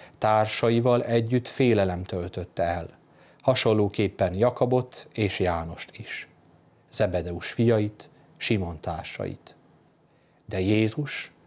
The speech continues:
bátorságot öntött Simonba: „Ne félj, ezentúl emberhalász leszel.”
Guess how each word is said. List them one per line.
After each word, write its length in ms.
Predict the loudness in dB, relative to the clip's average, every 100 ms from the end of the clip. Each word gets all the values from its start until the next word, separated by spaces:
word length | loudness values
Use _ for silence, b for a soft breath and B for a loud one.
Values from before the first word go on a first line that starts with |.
| _
bátorságot 920 | 0 2 2 0 0 0 0 -2 -4
öntött 320 | -4 -4 -4
Simonba: 600 | -2 0 0 -2 -6 -8 -12 B B B B
„Ne 180 | 0 0
félj, 460 | 0 0 0 -4 -14 _ B B B
ezentúl 640 | 2 4 4 4 4 2 2
emberhalász 880 | 2 4 4 2 0 -2 -2 -2
leszel.” 540 | -6 -4 -4 -4 -8